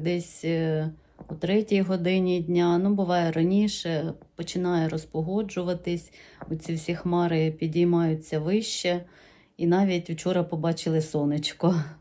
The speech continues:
<laughs> Дуже гарно, коли сонце тут виходить.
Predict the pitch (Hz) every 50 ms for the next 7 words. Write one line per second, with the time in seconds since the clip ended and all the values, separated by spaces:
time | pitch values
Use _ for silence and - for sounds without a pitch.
0 | _ - - - - - - - - _ - 180 175 165 - 175 160 165 175 165
1 | 165 165 170 165 160 160 170 160 160 156 156 - 190 190 208 220 208 - 196 190
2 | - 175 165 165 165 165 160 - - 160 165 160 160 160 160 - -